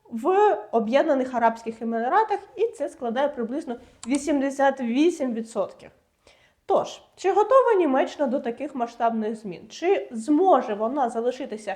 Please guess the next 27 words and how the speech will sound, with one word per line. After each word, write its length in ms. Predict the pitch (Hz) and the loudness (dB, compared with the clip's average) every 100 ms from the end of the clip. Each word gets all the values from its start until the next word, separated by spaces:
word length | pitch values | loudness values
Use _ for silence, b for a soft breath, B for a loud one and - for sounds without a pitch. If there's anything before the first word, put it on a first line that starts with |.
| B B B | B B B
відкритою 960 | 240 370 392 - 349 466 453 392 370 302 | 2 2 2 -2 2 2 2 2 2 0
і 60 | |
водночас 720 | 240 214 233 277 247 233 208 b b b | -2 -4 -2 0 -2 -4 -10 b b b
зберегти 640 | 226 220 254 269 269 370 | -6 0 2 2 -2 -2
своєю, 500 | 381 320 226 262 277 277 _ | -2 -2 -2 -2 -6 -10 _
свою 360 | - 226 226 285 | -6 -2 -2 -4
ідентичність? 800 | 240 208 247 233 214 - - - _ b b b | -6 -4 -4 -4 -6 -10 -20 -20 _ b b b
Це 160 | - 453 | 0 2
питання, 540 | 466 440 339 427 415 | 2 0 0 2 2
на 120 | 349 | 2
яких 460 | 277 269 330 339 - | 0 -2 -2 -4 -6
ще 180 | - 285 | -6 -4
нема 300 | 285 254 - | -2 -4 -6
остаточної 640 | 214 - 226 262 - 277 262 | -8 -8 -4 -4 -4 -4 -4
відповіді. 500 | 220 - 156 160 _ b b b b _ | -6 -10 -20 -20 _ b b b b _
Кожна 520 | 320 339 302 226 202 | 6 10 10 8 0
хвиля 480 | 202 226 269 247 202 | -2 -2 -2 0 -2
міграції 680 | 202 240 370 453 440 349 277 | -4 -2 4 4 4 -2 -2
змінювала 600 | 220 262 294 262 247 226 | -2 0 0 0 -2 -4
Німеччину. 560 | 233 208 - - 170 170 b b b | -4 -6 -8 -18 -20 -20 b b b
Змішання 640 | 226 226 285 294 403 392 381 | -4 -2 -2 0 2 2 0
культур, 800 | 381 330 277 - 277 330 311 - | 0 -2 -2 -2 0 2 0 -4
традицій, 640 | 254 226 285 311 - 233 | -2 0 0 -2 -4 -10
досвіду 500 | 196 415 466 370 311 | -2 0 0 -4 -6
створює, 380 | - 254 392 392 | -10 -4 0 0
в 100 | - | -2
принципі, 460 | 277 349 - 320 | -4 -4 -8 -12